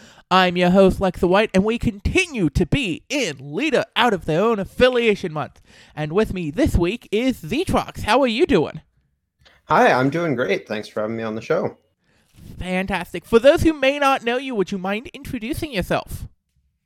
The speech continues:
Speaker 2: Uh, yeah, my name is Jason. I go by Zetrox most places.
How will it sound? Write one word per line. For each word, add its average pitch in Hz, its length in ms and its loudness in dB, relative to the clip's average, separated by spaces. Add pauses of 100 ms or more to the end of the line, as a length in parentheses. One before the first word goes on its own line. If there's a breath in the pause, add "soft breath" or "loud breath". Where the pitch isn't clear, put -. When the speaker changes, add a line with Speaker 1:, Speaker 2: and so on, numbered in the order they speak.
(500)
Speaker 2:
Uh, 143 140 6
yeah, 151 340 2
my 101 220 -2
name 117 220 -2
is 110 160 -6
Jason. 107 380 -4
I 117 120 0
go 101 100 0
by 98 160 -2
Zetrox 95 580 -6
most 98 260 -10
places. 165 520 -4